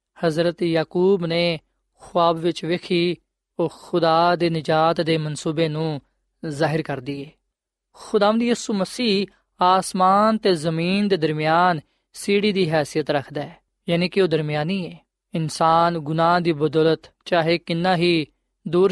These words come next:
چلا گیا سی، پر اسی ویکھنے کہ یسوع مسیح نے اس فاصلے نوں، اس جدائی نوں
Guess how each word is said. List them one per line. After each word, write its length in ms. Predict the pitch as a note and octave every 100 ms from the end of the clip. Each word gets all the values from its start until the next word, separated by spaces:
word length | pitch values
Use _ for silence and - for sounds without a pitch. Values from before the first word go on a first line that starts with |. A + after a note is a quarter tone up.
| F#3
چلا 200 | E3+ D3+
گیا 220 | D3 C#3+
سی، 200 | C3+ E3 F3+ _ -
پر 100 | E3
اسی 200 | D#3+ F#3
ویکھنے 260 | E3+ F3+
کہ 100 | F3+
یسوع 320 | F3+ E3+ - E3
مسیح 340 | D3+ - F#3+ F#3+
نے 180 | F3 F#3 F3 _ _ _
اس 280 | F3 E3+ - E3+ - _
فاصلے 480 | E3+ F3 - F3+ D#3
نوں، 260 | D#3 F3 E3 - _ _ F3
اس 160 | E3+ F3 D3
جدائی 340 | D#3 D#3 E3+
نوں 280 | E3+ D#3+ F3